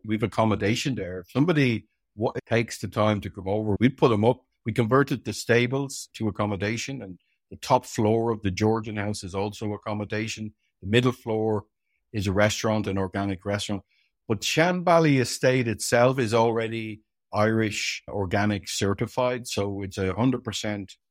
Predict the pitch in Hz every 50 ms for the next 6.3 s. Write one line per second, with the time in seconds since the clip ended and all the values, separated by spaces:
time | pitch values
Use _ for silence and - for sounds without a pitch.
0 | _ _ _ _ - 104 98 90 110 101 95 98 98 95 90 - - 110 98 95
1 | 98 95 92 82 - _ _ _ _ _ _ _ _ _ _ - 95 95 92 95
2 | 95 92 87 - _ _ _ _ _ _ _ _ - 120 139 123 95 95 117 127
3 | 117 113 92 - - - - 127 123 120 - - 120 - 113 104 107 104 82 101
4 | - - 104 95 92 80 110 104 98 101 92 - 104 117 101 87 98 113 110 -
5 | - 107 101 - 104 95 95 92 98 98 98 - - - - 80 - - 104 98
6 | 92 90 87 95 98 98